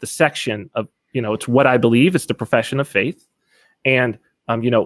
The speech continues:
one holy Catholic and apostolic church. So the idea about, like, what is the church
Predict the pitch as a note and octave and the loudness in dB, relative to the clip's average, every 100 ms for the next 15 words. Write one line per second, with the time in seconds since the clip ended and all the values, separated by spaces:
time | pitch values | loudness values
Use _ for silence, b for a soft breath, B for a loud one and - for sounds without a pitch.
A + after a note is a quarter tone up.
0 | - A#2 D3+ F3 F3+ F3+ - - F3 F3 | -2 0 4 4 4 0 -4 2 4 4
1 | F3 F3 F3 - D#3 D3 D#3 C#3+ B2 - | 4 0 -2 -2 -2 0 -2 -2 -4 -4
2 | B2 - - A#2 G#2+ - - - - - | -4 -4 -2 0 0 -4 -10 -12 -14 -20
3 | _ _ _ _ - E3 D#3+ D3+ C3 D3+ | _ _ _ _ -4 2 4 4 4 2
4 | C#3 B2 A#2 A#2+ C3 D3+ B2 B2+ - D3 | 2 2 0 0 2 2 0 -8 -2 0
5 | A2+ E3 - - - - | 0 -2 -8 -14 -16 -20